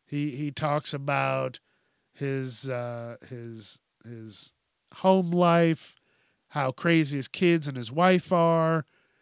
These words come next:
and just shit like that. And I think it's hilarious. And he doesn't ha-, he doesn't cuss a lot. So if you can make me laugh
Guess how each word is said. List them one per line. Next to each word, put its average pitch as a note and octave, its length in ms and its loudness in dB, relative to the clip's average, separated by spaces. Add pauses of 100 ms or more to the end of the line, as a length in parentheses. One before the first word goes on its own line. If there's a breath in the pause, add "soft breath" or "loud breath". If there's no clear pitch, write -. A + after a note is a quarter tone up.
(160)
and D3 320 -4
just D#3 200 -4
shit C#3 220 0
like C3 260 -6
that. F3 420 4 (420)
And F#3 100 -2
I B3+ 60 0
think B3 220 -2
it's - 160 -4
hilarious. G#3 680 2 (280 soft breath)
And D#3+ 100 -4
he F3 100 -2
doesn't E3+ 440 0
ha-, E3+ 180 -2
he E3+ 160 -4
doesn't F#3 480 -2
cuss A#3+ 340 0
a F#3+ 80 2
lot. A2+ 300 -8 (580)
So E3+ 240 -4
if D3 140 -6
you G3+ 100 0
can A3+ 140 -2
make G3+ 220 -2
me G3 100 -2
laugh C#3+ 480 2